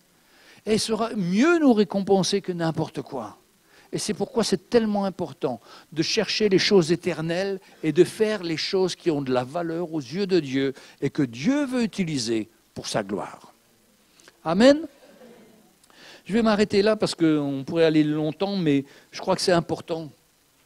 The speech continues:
de savoir, mais demain, qu'est-ce que je vais faire ? Parce que tous les jours, c'est un jour neuf, neuf. Nouvelle journée. Comment je vais remplir ma journée demain ? Est-ce que je vais la remplir comme le Seigneur voudrait ou je vais la remplir selon ma chair, selon ce que moi je veux ?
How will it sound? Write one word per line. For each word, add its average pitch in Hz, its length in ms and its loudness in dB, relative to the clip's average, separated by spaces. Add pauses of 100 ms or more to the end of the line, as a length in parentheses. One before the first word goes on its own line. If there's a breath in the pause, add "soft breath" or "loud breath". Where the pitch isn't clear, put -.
(480)
de 165 600 0
savoir, 175 480 -4
mais 147 160 -4
demain, 165 340 -2
qu'est-ce - 220 -10
que 151 80 -4
je 131 120 -4
vais 139 60 -2
faire ? 123 260 -6
Parce - 160 -10
que - 80 -10
tous - 160 -4
les 233 140 4
jours, 196 320 -2
c'est - 140 -8
un 175 80 -2
jour 160 200 -6
neuf, 139 220 -6 (240)
neuf. 160 440 -10 (520 soft breath)
Nouvelle 220 240 6
journée. 196 500 0
Comment 233 300 0
je 185 80 0
vais 196 140 2
remplir 190 400 -2
ma 175 100 -2
journée 143 340 -6
demain ? 104 300 -6 (960 soft breath)
Est-ce - 100 -10
que 196 80 -2
je 147 120 -2
vais 175 80 2
la 165 100 0
remplir 175 640 -2
comme 208 260 2
le 185 60 0
Seigneur 190 340 0
voudrait 202 460 2 (280 loud breath)
ou 156 120 4
je 151 100 0
vais 226 80 2
la 185 140 4
remplir 226 600 -2
selon 196 280 0
ma 190 120 0
chair, 208 380 -2
selon 185 260 4
ce - 120 -4
que 202 80 8
moi 214 360 4
je 180 120 2
veux ? 262 300 2